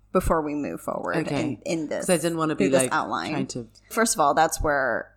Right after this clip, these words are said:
Speaker 1: that's where the trust comes in, that I know it's still written within my fate. I know I'm not there yet, but I'm going to do what I can to keep moving along my fate, knowing that somewhere those paths cross,
Speaker 2: Okay.
Speaker 1: right?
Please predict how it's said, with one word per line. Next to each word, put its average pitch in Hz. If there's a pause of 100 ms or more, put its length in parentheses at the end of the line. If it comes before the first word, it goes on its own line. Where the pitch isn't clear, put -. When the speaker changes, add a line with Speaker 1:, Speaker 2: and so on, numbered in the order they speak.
(140)
Speaker 1:
that's 165
where 156
the 147
trust -
comes -
in, -
that 147
I 170
know 165
it's 156
still 170
written 151
within 151
my 143
fate. 151
I 160
know 143
I'm 143
not 135
there 139
yet, 147 (680)
but 170
I'm 170
going 156
to -
do 151
what 151
I 127
can 147
to 160
keep -
moving 135
along 135
my 87
fate, - (100)
knowing 147
that 123
somewhere 135 (140)
those 143
paths -
cross, - (400)
Speaker 2:
Okay. 156
Speaker 1:
right? 160